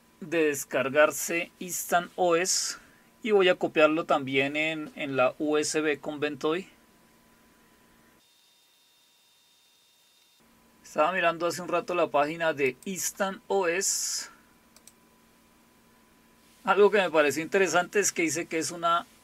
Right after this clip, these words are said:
distribución de Linux que está basada en Arch Linux, y algo que leí por aquí es que utilizaba también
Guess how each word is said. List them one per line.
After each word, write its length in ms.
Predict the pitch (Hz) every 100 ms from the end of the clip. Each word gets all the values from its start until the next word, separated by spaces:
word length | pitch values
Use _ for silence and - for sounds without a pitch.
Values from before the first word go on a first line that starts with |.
| _ _
distribución 840 | 139 156 143 151 143 135 160 160
de 120 | 160 202
Linux 520 | 254 190 - - -
que 140 | -
está 220 | 131 131
basada 600 | 143 147 170 165 165 165 -
en 240 | 160 135 -
Arch 320 | 160 156 -
Linux, 500 | 262 214 165 - - -
y 140 | 190
algo 280 | 185 180 196
que 140 | - 190
leí 260 | 185 180
por 220 | 165 185
aquí 340 | 190 - 190 202
es 200 | 156 -
que 300 | - 160 135 _
utilizaba 760 | 175 - 151 143 131 143 147 160
también 560 | 165 131 127 135 143